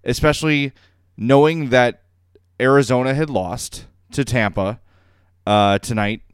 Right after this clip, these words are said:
So the Hawks, there were points there to gain. When the period ended, and Don Granato,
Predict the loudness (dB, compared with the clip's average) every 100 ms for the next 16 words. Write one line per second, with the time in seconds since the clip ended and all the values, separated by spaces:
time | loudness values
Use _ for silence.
0 | _ -8 -2 0 0 0 -2 -2 -2 -4
1 | -6 -6 -6 -2 -2 -4 -10 -8 -8 -10
2 | -20 _ _ _ _ _ _ -12 -2 0
3 | 0 -2 -2 -2 0 -2 -4 -10 -20 _
4 | -6 -4 -2 0 0 0 0 2 2 0
5 | -4